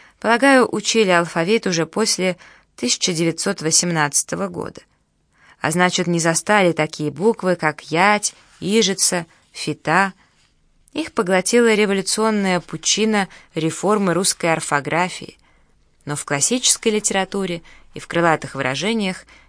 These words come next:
эти буквы продолжают жить. Встречаем Удаля. У неё ротик фитою. Интересно, фитою это как?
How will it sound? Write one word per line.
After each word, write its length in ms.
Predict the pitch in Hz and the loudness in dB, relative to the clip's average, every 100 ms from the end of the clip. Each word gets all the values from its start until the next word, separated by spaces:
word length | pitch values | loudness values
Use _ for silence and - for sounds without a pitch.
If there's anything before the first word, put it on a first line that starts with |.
| - | -8
эти 280 | 339 330 180 | -4 -2 -2
буквы 360 | 170 214 170 | -4 -4 -4
продолжают 720 | 170 165 151 143 143 147 127 - | -2 -2 -2 -2 -2 -4 -4 -8
жить. 320 | - - - _ _ _ _ _ _ _ _ _ _ _ _ - | -12 -12 -14 _ _ _ _ _ _ _ _ _ _ _ _ -16
Встречаем 580 | - 214 226 359 330 240 | -2 0 2 2 4 2
Удаля. 420 | 160 143 - - _ _ _ _ _ _ _ | 0 -2 -6 -14 _ _ _ _ _ _ _
У 60 | 214 | -2
неё 300 | 262 285 285 | 2 4 6
ротик 380 | 240 175 - | 4 2 -4
фитою. 520 | - 170 - - - - _ _ _ _ _ _ _ - | -6 -8 -8 -10 -12 -18 _ _ _ _ _ _ _ -6
Интересно, 460 | 160 175 170 170 | -2 0 0 -2
фитою 640 | 160 - 220 - 151 135 | -2 -2 -2 -2 -2 -2
это 220 | 147 160 220 | -4 -4 -6
как? 380 | - - - | -6 -8 -10